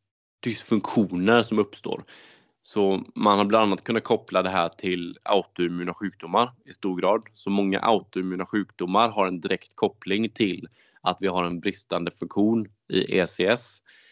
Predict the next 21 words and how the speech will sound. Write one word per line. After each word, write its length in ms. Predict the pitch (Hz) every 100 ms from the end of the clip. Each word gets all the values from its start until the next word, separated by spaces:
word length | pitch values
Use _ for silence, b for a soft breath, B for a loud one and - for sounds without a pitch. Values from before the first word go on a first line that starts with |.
| b b b b -
Psykisk 600 | - 127 98 - - 123
ohälsa, 640 | 95 92 85 - 117 127 - _
när 340 | 190 95 92
hjärnan 840 | 98 113 104 87 92 117 127 123 -
inte 320 | 117 92 101
producerar 500 | - 98 90 98 87
tillräckligt 500 | - - 95 - -
mycket, 520 | 98 101 _ - 113 113 _
framförallt 640 | 104 92 92 98 101 -
av 140 | 90
då 240 | 87 82 -
anandamide, 720 | 95 92 85 82 95 120 117 - _ _
så 120 | -
kan 120 | - 95
man 100 | 90
få 220 | 90 87
väldigt 300 | 92 90 87
mycket 480 | 87 - 80 80 -
psykisk 500 | - 95 - 92 101
ohälsa. 600 | 92 87 76 104 117 123 b b b b b b b b _ _ _ - 127
Hudhälsan, 920 | 110 85 90 85 80 - 113 120